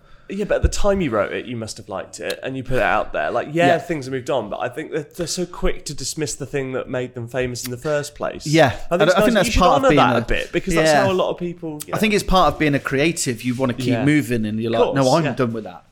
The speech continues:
Speaker 1: Yeah,
Speaker 2: 'Cause
Speaker 1: yeah,
Speaker 2: I've
Speaker 1: yeah.
Speaker 2: performed it fucking loads of times.
Speaker 1: Yeah, yeah.
Speaker 2: But yeah, it's different. Like, you know, you
Speaker 1: Yeah.
Speaker 2: buzz off a song. But do you remember, um, you know, when we did the film reviews,
Speaker 1: Mm.
Speaker 2: Chef?
Speaker 1: Yeah.
Speaker 2: Um, they s-,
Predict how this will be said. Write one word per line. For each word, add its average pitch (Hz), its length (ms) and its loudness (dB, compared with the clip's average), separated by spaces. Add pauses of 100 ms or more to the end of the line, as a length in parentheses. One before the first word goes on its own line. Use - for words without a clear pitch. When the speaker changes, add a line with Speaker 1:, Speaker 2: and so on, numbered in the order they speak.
Speaker 1:
Yeah, 104 80 -8
Speaker 2:
'Cause 101 100 -2
Speaker 1:
yeah, 143 60 6
Speaker 2:
I've 139 100 6
Speaker 1:
yeah. 98 60 -8
Speaker 2:
performed 120 400 -6
it - 180 -12
fucking - 320 -12
loads 107 240 -10
of 110 60 -12
times. 117 460 -4
Speaker 1:
Yeah, 107 240 -10
yeah. 107 160 -16
Speaker 2:
But 127 380 2
yeah, 117 120 0
it's 110 140 -4
different. - 420 -6
Like, 107 340 -8
you 113 80 -10
know, 95 60 -10
you 107 180 -12
Speaker 1:
Yeah. 208 100 -10
Speaker 2:
buzz 107 200 0
off 110 180 -6
a 104 60 -8
song. 107 260 -10 (280)
But 143 100 2
do - 80 0
you 165 60 4
remember, 175 520 4
um, 123 380 2
you 135 80 0
know, 147 80 2
when 139 120 0
we 131 60 2
did 123 140 -4
the 113 60 -4
film 131 260 0
reviews, 101 680 -4
Speaker 1:
Mm. - 40 -12
Speaker 2:
Chef? 113 680 -2
Speaker 1:
Yeah. 98 140 0 (300)
Speaker 2:
Um, 107 400 0
they 113 100 2
s-, - 220 -4